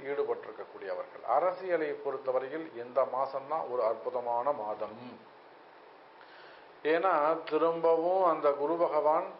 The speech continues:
இப்ப ஏழாம் இடத்துல குரு பகவான் ஒரு மாசம் தாங்க, நவம்பர் பதிமூணாம் தேதி திரும்பவும் எட்டாம் இடத்துக்கு சென்று விடுவார். அப்படி பார்க்கின்ற பொழுது,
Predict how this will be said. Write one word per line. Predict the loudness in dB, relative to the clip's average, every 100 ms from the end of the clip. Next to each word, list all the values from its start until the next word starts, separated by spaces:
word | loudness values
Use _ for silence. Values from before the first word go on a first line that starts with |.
| -18
இப்ப | -6
ஏழாம் | 2 4 4 2 2
இடத்துல | 0 0
குரு | -2 -4
பகவான் | -2 -2 -2 0
ஒரு | 0 0
மாசம் | 2 0 0
தாங்க, | -4 -4 -4
நவம்பர் | -2 0 0 -2 -2
பதிமூணாம் | -2 -6 -4 -2 -2
தேதி | -4 -10 -8
திரும்பவும் | -6 -2 -4 -4
எட்டாம் | -8 -8 2 2 2
இடத்துக்கு | -2 -2 -12 -12
சென்று | -10 -8 -6
விடுவார். | -4 4 6 8 6 2 -8 -18 -20 -20 -20 -12
அப்படி | -8 -6 2
பார்க்கின்ற | 2 2 -2 0
பொழுது, | 0 -2 -4 -2 -4